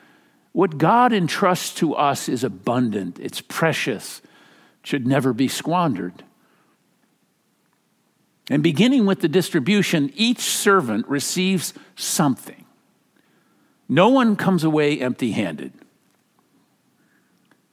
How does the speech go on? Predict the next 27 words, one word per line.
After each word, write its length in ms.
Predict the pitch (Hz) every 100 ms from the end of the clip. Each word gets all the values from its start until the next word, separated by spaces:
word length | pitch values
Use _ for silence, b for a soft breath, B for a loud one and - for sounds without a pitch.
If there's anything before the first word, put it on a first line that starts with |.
| -
The 80 | -
master 460 | 156 190 - 170
distributes 760 | 135 147 - 202 233 233 175 -
in 120 | 156
such 260 | 131 180 -
a 60 | 147
way 200 | 151 151
that 160 | 135 -
each 300 | 202 - 220
one 200 | 185 170
has 220 | 135 151
something 580 | - 208 214 - 208 190
to 140 | -
offer, 400 | 135 151 - 90 B B B B
something 720 | - - 233 247 - 226 208 185
with 220 | 185 -
which 540 | 135 151 - - -
to 120 | 139
invest 440 | 131 104 123 - -
in 140 | 117
life, 380 | 95 78 76 - b b
something 920 | - - - 214 185 - 135 104 95 87 _ -
to 100 | -
be 120 | 117
used. 680 | 113 107 113 95 - - - - _ _ _ _ _ _ _ _ _ _ _ _ _ _ -
No 220 | 147 185
one 560 | 143 110 95 92 85